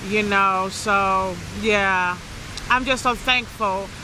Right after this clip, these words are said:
for the subscribers that I do have, for the people that support me. I'm looking forward to my channel growing. I'm looking forward to being able to bless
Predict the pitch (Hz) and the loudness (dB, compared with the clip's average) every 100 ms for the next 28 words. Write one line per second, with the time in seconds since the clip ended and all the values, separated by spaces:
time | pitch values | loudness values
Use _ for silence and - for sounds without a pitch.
0 | - - 262 226 233 - 247 254 254 240 | -12 -2 0 0 -2 4 4 4 0 2
1 | 233 226 208 247 247 254 240 240 240 247 | 2 0 -4 -6 -2 2 4 4 0 -4
2 | 233 220 269 254 247 254 240 - - 277 | -8 -8 -8 -2 0 0 -4 -12 -2 0
3 | 262 226 247 254 247 247 - - - 247 | 0 0 0 2 2 -2 -8 -14 0 0
4 | 269 262 254 233 - 262 254 247 233 226 | 2 -6 -6 -10 -4 0 2 2 0 -2
5 | 254 233 233 226 - 240 220 214 214 233 | -2 0 2 0 0 0 0 0 0 0
6 | 254 254 247 240 - - - 247 269 262 | 2 2 2 0 -8 -12 2 2 2 -4
7 | 262 240 - 254 254 247 - 247 208 233 | -4 -10 -2 2 4 2 0 -4 0 2
8 | 233 226 220 220 196 208 233 233 - | 2 0 -2 -4 -4 2 2 2 -4